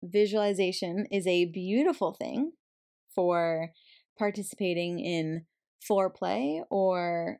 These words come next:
in self-pleasure, that a beautiful sex life also comes with connecting to others,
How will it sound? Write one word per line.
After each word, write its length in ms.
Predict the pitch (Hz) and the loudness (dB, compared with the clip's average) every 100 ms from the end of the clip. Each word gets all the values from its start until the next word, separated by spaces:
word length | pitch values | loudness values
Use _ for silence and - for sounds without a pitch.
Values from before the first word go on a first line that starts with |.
| - | -6
in 320 | 190 185 185 | -4 -2 -4
self-pleasure, 840 | - 175 165 - - - 240 320 - _ _ _ _ _ _ _ _ _ _ _ _ _ _ _ _ _ | -4 -4 -6 -6 -4 -2 -4 -4 -8 _ _ _ _ _ _ _ _ _ _ _ _ _ _ _ _ _
that 180 | 202 190 | -2 0
a 80 | 202 | -2
beautiful 440 | 170 240 247 233 | 0 2 2 0
sex 340 | 214 240 233 226 | -2 -4 -4 -2
life 260 | 202 196 - | 0 0 -2
also 360 | 202 202 214 196 | -4 0 0 0
comes 420 | - 214 220 196 | -2 0 0 2
with 240 | 190 - - - | -2 -4 -16 -6
connecting 580 | 202 185 180 - 196 | -2 -2 -4 -6 -6
to 120 | 180 - - | -8 -10 -8
others, 560 | - 233 285 - - | -4 -2 -4 -8 -12